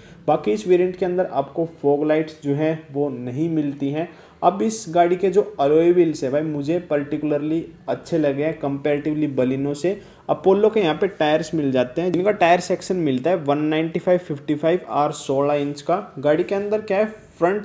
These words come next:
तो आपको डिस्क मिलता है and रियर गाड़ी के अंदर में ड्रम ब्रेक आ जाता है। अब साइड प्रोफाइल से देखने में सिर्फ यही डिफरेंस मिलेगा Baleno से।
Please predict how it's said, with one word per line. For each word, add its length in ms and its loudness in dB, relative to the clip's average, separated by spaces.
तो 300 2
आपको 320 2
डिस्क 380 -4
मिलता 360 0
है 160 -2
and 300 -6
रियर 360 2
गाड़ी 240 2
के 120 0
अंदर 220 0
में 200 -4
ड्रम 220 -2
ब्रेक 220 -2
आ 80 0
जाता 260 -4
है। 160 2
अब 140 4
साइड 480 2
प्रोफाइल 500 2
से 180 -2
देखने 340 -2
में 220 -2
सिर्फ 260 -6
यही 140 2
डिफरेंस 420 -6
मिलेगा 360 0
Baleno 360 0
से। 140 -6